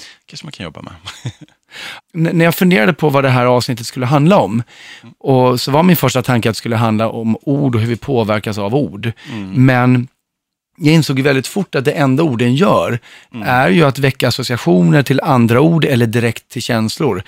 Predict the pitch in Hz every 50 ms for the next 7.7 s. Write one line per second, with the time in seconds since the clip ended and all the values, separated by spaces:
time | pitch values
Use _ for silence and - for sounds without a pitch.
0 | - - 269 254 214 92 135 131 143 139 131 127 127 131 165 180 180 185 190 165
1 | - 170 156 - 160 - 151 135 123 120 117 117 113 120 120 113 104 - - -
2 | 127 113 107 104 107 127 180 220 175 120 95 113 123 135 - _ - 117 104 95
3 | 87 85 - - 131 117 139 123 - 147 139 147 160 160 143 135 131 120 - -
4 | - 226 233 220 208 190 147 - - 101 95 92 90 90 101 - - - 156 -
5 | - 214 185 - 175 143 123 131 127 127 127 127 123 120 117 - - 175 156 -
6 | - 147 135 120 117 123 165 202 180 117 - - - 127 110 98 - - 104 107
7 | 120 117 101 107 151 202 202 185 147 107 90 90 113